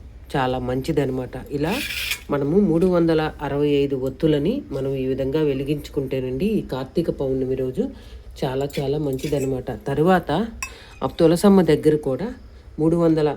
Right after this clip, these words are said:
అరవై ఐదు ఒత్తులు ఒక వెండి ప్లేట్లో పెట్టి అమ్మవారికి ఈ విధంగా సిద్ధం చేసుకోవాలి. సిద్ధం చేసుకొని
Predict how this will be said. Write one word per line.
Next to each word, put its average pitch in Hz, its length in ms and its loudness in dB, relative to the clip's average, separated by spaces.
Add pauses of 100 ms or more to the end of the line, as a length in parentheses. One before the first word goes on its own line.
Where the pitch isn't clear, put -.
(120)
అరవై 135 220 -2
ఐదు 127 200 0
ఒత్తులు 135 340 2
ఒక - 260 0
వెండి 135 340 6
ప్లేట్లో 147 440 4
పెట్టి 127 520 0 (320)
అమ్మవారికి 143 800 4
ఈ 135 60 0
విధంగా 131 360 0
సిద్ధం 143 440 -2
చేసుకోవాలి. 123 500 -6 (420)
సిద్ధం 170 360 2
చేసుకొని 160 520 2